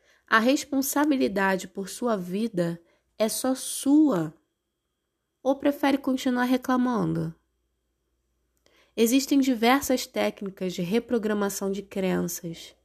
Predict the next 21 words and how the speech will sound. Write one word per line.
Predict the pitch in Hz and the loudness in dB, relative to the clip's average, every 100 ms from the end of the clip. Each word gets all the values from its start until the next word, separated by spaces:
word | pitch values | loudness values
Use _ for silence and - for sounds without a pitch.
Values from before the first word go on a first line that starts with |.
| _ _ _ - | _ _ _ -2
e | 220 262 | 2 4
uma | 277 220 | 4 2
delas | 180 196 208 196 180 | 2 2 4 2 2
é | 196 | 0
o | 196 | -2
Theta | 214 208 247 | -4 -4 -6
Healing, | 202 202 208 196 175 165 - _ _ - _ _ _ - | -6 -4 -4 -2 -4 -6 -12 _ _ -20 _ _ _ -12
que | - | -4
sou | 202 - 226 | 0 2 2
praticante | 226 247 294 - - 208 196 226 - - _ _ _ | 2 0 0 -6 -6 -2 -2 -4 -10 -16 _ _ _
e | 262 | -4
posso | - - 269 427 - 277 | -4 0 4 4 2 2
realizar | 254 233 226 208 202 | 4 4 4 2 0
com | 208 196 | -2 -6
você. | 190 185 - 160 156 - _ _ _ _ _ _ _ _ _ _ _ _ _ _ - - | -6 -4 -6 -8 -12 -16 _ _ _ _ _ _ _ _ _ _ _ _ _ _ -20 -10
Está | 220 - 247 247 | -6 0 2 0
tudo | - - 285 330 311 | -4 -2 4 6 6
iniciando | 285 277 262 - 240 233 240 | 4 4 0 -4 -2 0 0
em | 233 | -2
sua | - 247 254 | -4 0 0
mente, | 247 202 190 190 - - - | 2 0 0 -2 -6 -12 -12